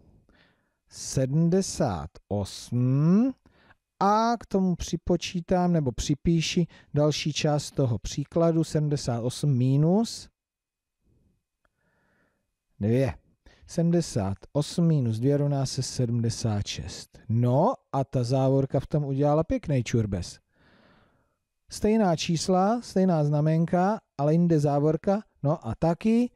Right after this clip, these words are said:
jiný výsledek, takže bacha na to. Tak, jdeme zkusit ještě další dvojici.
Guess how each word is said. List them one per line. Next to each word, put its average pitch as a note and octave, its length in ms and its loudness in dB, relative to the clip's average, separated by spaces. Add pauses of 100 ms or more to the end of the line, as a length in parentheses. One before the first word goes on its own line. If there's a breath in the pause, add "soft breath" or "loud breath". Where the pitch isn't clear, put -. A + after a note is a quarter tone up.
(160)
jiný F#3+ 320 4
výsledek, C#3+ 600 0
takže F3+ 360 2
bacha F3+ 340 0
na E3 140 0
to. - 180 -8 (840 soft breath)
Tak, C#3 240 -2
jdeme F3+ 220 2
zkusit F#3+ 420 -2
ještě F#3+ 280 0
další F#3+ 340 0
dvojici. B2 520 0